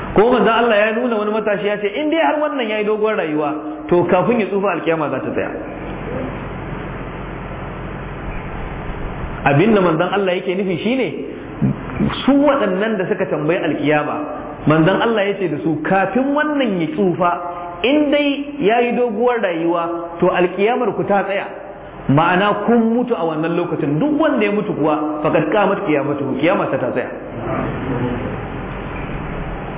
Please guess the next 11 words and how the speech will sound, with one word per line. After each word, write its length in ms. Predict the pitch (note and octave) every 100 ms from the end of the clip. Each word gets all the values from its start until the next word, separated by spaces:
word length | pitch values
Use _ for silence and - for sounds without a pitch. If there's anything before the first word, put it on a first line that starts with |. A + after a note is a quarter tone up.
| - - - - -
Wanda 300 | F3+ G#3 F#3
bai 100 | E3
mutu 200 | F#3 G#3
ba 100 | E3+
shine 280 | D#3+ A#3+ G3+
mai 120 | D3+ D3+
wa 160 | F3+
zai 140 | F#3 D3
shakkar 280 | A3 - D#3+
tashin 220 | E3 D#3+
alkiyama, 440 | B2+ B2 B2+ A#2+